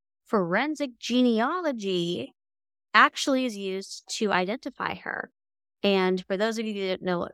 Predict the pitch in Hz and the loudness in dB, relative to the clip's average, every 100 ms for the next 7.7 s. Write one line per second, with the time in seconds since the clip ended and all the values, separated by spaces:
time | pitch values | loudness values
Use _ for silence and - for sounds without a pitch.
0 | _ 190 180 180 180 175 - 165 165 226 | _ -2 -2 -2 -6 -8 -8 -4 0 0
1 | 247 220 196 190 185 190 180 196 _ - | 0 -4 -6 -2 0 0 -4 -14 _ 2
2 | 285 285 - - 247 226 214 - 202 190 | 2 2 -2 -6 -4 -2 -6 -4 -4 -4
3 | - 185 185 170 180 - 165 - - 170 | -6 -4 -4 -2 -6 -6 -10 -10 -14 -12
4 | 160 165 170 175 165 165 160 151 - 170 | -6 -6 -6 -6 -6 -6 -8 -8 -10 -6
5 | 160 151 151 143 - 156 160 - 160 156 | -6 -6 -8 -10 -6 -6 -6 -8 -8 -6
6 | 156 175 156 156 - 269 262 247 226 208 | -6 -4 -6 -6 -2 -2 -2 -4 -2 -4
7 | 208 202 190 190 190 190 | -4 -4 0 2 2 2